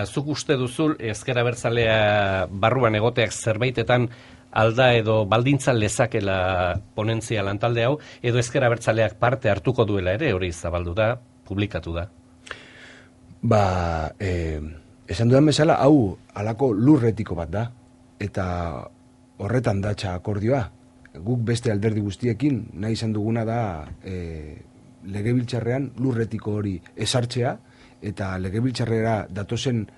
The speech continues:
Speaker 2: alderdi guztiok lur hori zapaltzea.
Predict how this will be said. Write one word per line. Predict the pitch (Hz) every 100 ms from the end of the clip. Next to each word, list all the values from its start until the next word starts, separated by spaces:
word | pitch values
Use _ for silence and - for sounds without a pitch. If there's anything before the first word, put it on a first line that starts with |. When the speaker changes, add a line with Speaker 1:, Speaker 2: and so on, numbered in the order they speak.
| -
Speaker 2:
alderdi | 101 123 127
guztiok | 127 113 - 143 160 - - _ _ - _
lur | 101 120 127 120
hori | 120
zapaltzea. | 113 101 101 - 127